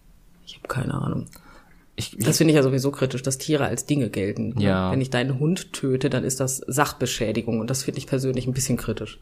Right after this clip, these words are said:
Speaker 2: Das ist sehr kritisch sogar. Äh, weil in meinem Kopf, okay, trifft jetzt vielleicht die Leute, die Kinder haben, ein bisschen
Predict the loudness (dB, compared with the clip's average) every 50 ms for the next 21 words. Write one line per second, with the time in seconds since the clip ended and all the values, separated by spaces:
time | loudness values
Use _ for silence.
0 | -8 0 2 2 2 2 2 0 0 0 0 0 2 6 6 8 8 8 6 4
1 | 2 0 0 0 -2 -4 -2 -2 0 2 2 0 0 -4 -10 -14 -14 -16 -18 -20
2 | -20 -20 -20 _ _ -20 -20 -20 -14 -12 -6 0 4 4 6 6 6 6 6 6
3 | 6 6 6 4 4 4 6 6 6 6 6 4 2 2 2 -2 0 2 0 0
4 | 0 -2 -8 -10 -10 -12 -18 -20 -20 -20 -20 -20 -20 _ _ _ _ _ -20 -20
5 | -20 -20 -20 -20 -20 -20 _ _ _ _ _ _ _ _ _ _ _ _ _ _
6 | _ _ _ _ 0 2 4 4 4 6 6 6 6 6 6 8 8 8 8 6
7 | 4 -4 _ _ _ -12 -4 0 4 6 8 8 8 8 6 4 0 0 2 2
8 | 0 0 -4 _ _ _ _ 0 2 4 4 6 6 6 6 6 6 4 4 2
9 | 0 -2 0 0 2 2 0 -2 -4